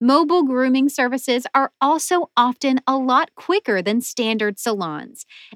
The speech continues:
and you can get your chores done while you wait for your pet to get all that long, itchy hair off. Like with any groomer, you'll want to check ratings carefully to make sure the groomer is safe and caring for pets. But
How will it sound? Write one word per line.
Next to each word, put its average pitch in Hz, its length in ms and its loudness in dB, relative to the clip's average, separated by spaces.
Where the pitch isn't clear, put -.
and 311 300 2
you 294 180 4
can 302 260 2
get 254 220 0
your 277 120 -4
chores 254 480 -4
done 180 320 -4
while 214 180 2
you 226 220 -2
wait 214 280 -4
for 285 100 -4
your 285 180 -2
pet 170 380 -6
to 269 100 0
get 262 260 0
all 254 160 4
that 254 240 0
long, 247 520 -2
itchy 330 380 2
hair 190 560 -4
off. - 420 -2
Like 277 280 4
with 359 160 2
any 339 260 2
groomer, 175 480 -4
you'll 269 240 0
want 277 220 0
to 277 80 -2
check - 380 -4
ratings 254 420 0
carefully 220 640 -2
to 285 120 0
make 262 220 0
sure 262 240 -2
the 262 80 0
groomer 233 540 0
is 339 160 -4
safe 226 420 -4
and 302 280 2
caring 214 440 -4
for 226 160 -6
pets. - 480 -6
But 349 240 2